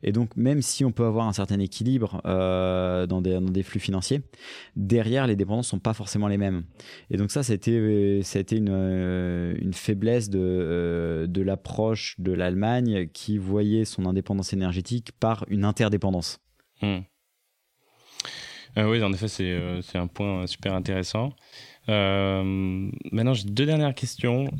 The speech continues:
Speaker 2: euh, un petit peu plus, euh, peut-être prospectives, euh, un peu, euh, <laughs> peut-être, euh, on peut répondre avec un peu moins de rigueur et de l'imagination.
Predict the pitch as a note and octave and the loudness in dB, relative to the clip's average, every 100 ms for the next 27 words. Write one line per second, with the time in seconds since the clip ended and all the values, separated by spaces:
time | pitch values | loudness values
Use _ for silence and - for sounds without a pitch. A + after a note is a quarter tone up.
0 | - G#2 G2+ G2+ G2+ G2 G2 G2 F#2+ - | -2 0 0 0 0 0 -2 -4 -6 -6
1 | - A2+ - B2 - G2 F#2 F#2 F2 - | -4 -4 -2 -4 0 0 0 0 -4 -6
2 | - - - - - - - A2 B2 - | -12 -6 -6 -2 -2 -2 -2 0 0 -4
3 | - F#2 F2 F#2 - F#2+ F#2 F#2 F2 F2 | -2 0 0 -2 0 0 2 2 0 0
4 | F2 F2 E2 F#2+ F2+ - - - - - | 0 -2 0 -2 -2 -6 -10 -10 -12 -14
5 | - - G2 F#2+ - F#2 F2+ F2 F2 F#2 | -6 0 0 -2 -2 0 0 -2 -2 -2
6 | F2 G2 E2 - F#2 F2+ G#2+ G2+ F#2+ G2 | 0 0 -2 -2 -4 -2 0 2 2 2
7 | G2+ G2+ F2+ F#2+ F#2+ G2 F2+ - G#2+ | 2 2 0 2 2 0 0 0 -2